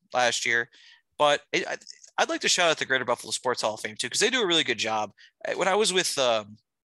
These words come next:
interning with the News a couple years ago, I did some features on their inductions, and they really go all over the place. They don't just, they're not just, uh, professional sports. So, like, they have Bills and Sabres that are inducted, and those Bills and Sabres will show up,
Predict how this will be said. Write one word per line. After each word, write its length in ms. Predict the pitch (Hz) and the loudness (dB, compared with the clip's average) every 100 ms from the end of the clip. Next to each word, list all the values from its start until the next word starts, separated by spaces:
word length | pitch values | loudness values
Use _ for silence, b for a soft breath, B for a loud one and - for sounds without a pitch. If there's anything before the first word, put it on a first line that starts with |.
| _ _ - | _ _ -10
interning 300 | 156 165 160 | -4 -2 -2
with 120 | 139 | -2
the 80 | 120 | -4
News 280 | 113 123 120 | -4 -2 -2
a 60 | |
couple 260 | - 113 101 | 0 -2 -2
years 220 | 101 107 | -6 -6
ago, 160 | 104 110 | -2 -2
I 80 | 110 | 0
did 160 | 127 | 0
some 140 | - 107 | -2 -4
features 420 | 120 113 110 107 | -6 -4 -2 -4
on 240 | 101 101 B B B | -4 -14 B B B
their 140 | - 123 | -4 -4
inductions, 460 | 120 117 - 120 | -2 0 0 -2
and 100 | - | -2
they 120 | 202 233 | -2 0
really 260 | 202 180 | 2 2
go 400 | 135 120 113 - _ _ _ - | 2 2 0 -6 _ _ _ 0
all 280 | 151 139 127 | 4 4 0
over 140 | 110 | -6
the 120 | 107 | -10
place. 260 | - 92 - | -8 -2 0
They 100 | 123 | 2
don't 200 | 147 143 | 0 0
just, 340 | 127 - - _ b b b b - | 0 0 -2 _ b b b b -10
they're 120 | 135 | -2
not 200 | 139 139 | 0 0
just, 320 | - 127 - | 0 -2 -2
uh, 380 | 113 104 101 92 - | -4 -6 -12 -16 -16
professional 500 | - 127 113 117 101 | -6 0 0 -2 -4
sports. 340 | - 98 92 | -8 -8 -4
So, 60 | 107 | 0
like, 200 | 117 - B B - | 0 -2 B B 0
they 140 | 135 | 2
have 160 | 160 135 | 2 2
Bills 200 | 147 127 | 0 2
and 100 | 127 | 0
Sabres 320 | 120 117 117 | 2 0 -2
that 120 | 117 | -2
are 160 | 113 113 | -4 -4
inducted, 560 | 113 113 - 107 113 _ _ _ _ - | -8 -10 -6 -6 -6 _ _ _ _ -8
and 340 | 123 120 113 | -4 -4 -4
those 200 | 156 170 | 0 0
Bills 200 | 175 190 | 2 0
and 120 | 156 147 | 0 0
Sabres 260 | 180 202 | 0 0
will 80 | 135 | -2
show 200 | - 104 | -2 0
up, 180 | 113 | 0